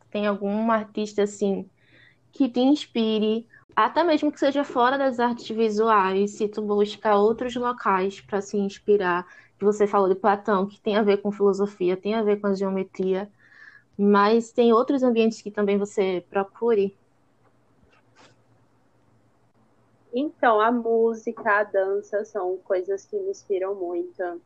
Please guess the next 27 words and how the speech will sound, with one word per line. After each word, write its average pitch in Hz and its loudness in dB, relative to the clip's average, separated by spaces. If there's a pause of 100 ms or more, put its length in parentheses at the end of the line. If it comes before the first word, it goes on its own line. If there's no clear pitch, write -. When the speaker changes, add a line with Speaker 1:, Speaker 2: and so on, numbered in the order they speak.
(580)
Speaker 2:
É, 196 -2
afinal 190 -2
de 185 -20
contas, 185 -8
eu 185 -8
sempre 196 -2 (100)
gostei 208 0
muito 202 -2
de 208 -2
dançar, 190 -2 (340)
gos-, 202 -2
sempre 220 -4
gostei 226 0
muito 220 -2
de 214 -4
cantar 220 -2
também. 180 -2
Speaker 1:
Uhum. 226 4
Speaker 2:
Sempre 247 4
quis 277 0
aprender 247 4
um 233 4
instrumento, 233 2 (100)
mas 220 0
acho 214 2
que 208 -4
não 208 0